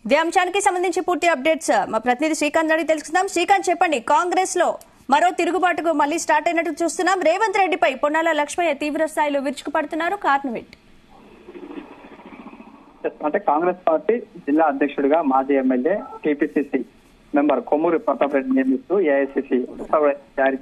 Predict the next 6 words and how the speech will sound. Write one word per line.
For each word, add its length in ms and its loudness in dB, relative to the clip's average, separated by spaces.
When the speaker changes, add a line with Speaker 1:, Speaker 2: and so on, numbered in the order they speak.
Speaker 2:
చేసింది. 400 -2
ఈ 20 2
నేపథ్యంలో 560 2
కూడా 220 -2
జనగామ, 420 2
ఆ, 320 2